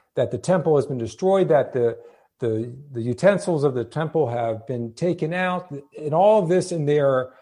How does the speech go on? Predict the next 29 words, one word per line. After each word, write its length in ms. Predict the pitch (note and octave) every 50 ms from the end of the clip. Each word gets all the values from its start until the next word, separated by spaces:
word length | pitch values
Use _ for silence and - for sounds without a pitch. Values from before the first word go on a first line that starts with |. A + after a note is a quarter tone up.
| _ _ _ -
longing 380 | D3 E3 F#3+ G3+ G3+ F#3+ F3+
to 60 | D#3 D3+
go 120 | D#3+ D#3
back. 400 | C3+ D#3 D3 C#3 B2 G#2+ - -
And 100 | - C#3+
they 80 | D3 D#3
want 280 | D#3+ F3+ A#3 C4 - -
to 80 | E3
go 100 | C#3+ D#3
back 320 | D3 G3 G#3+ A3+ G3 - -
because 480 | D3+ - - G3 G3 F#3 E3 - - _ _ _ _ _ _ _ _ _ _ _ - _ _ _ _ - D3+
Jerusalem 540 | A2+ D3 F#3+ A#3+ C4+ G3 - F3+ E3 E3 E3
is 100 | D#3 C3+
the 100 | F3 -
place 400 | - F3+ G3+ G3+ G3+ F#3+ - -
where 440 | F3+ F3+ F#3 F#3 F#3+ F3+ E3+ - - _ _ _ _ _ _ _ _ _ _ _ _ _ _ _ _ _ _ _ -
God 380 | - F3 F#3 F#3 F#3+ F#3+ E3 D3+
had 360 | B2 B2+ F3 F3+ F#3 F#3 D3+
his 440 | D#3 F3+ F#3 F#3 F3+ E3+ D#3 C#3+ -
dwelling, 680 | - D#3 C3+ D#3+ F#3+ A3+ B3+ B3+ F3+ A#2 G#2 G#2 G#2+
where 240 | B2 C#3 D3 D3 C#3+
they 180 | C#3+ E3 F3+ F3+
would, 340 | E3+ D#3+ D#3+ D#3 D3 C#3+ D#3
where 260 | D3+ D3+ E3 E3+ E3
there 100 | E3+ E3+
was 160 | F3+ F3 D3+
the 80 | F#3 -
temple, 500 | - G3 A#3 B3 G#3 - - A#2+ B2 C3
and, 300 | C#3+ C#3 C#3+ C#3 C3+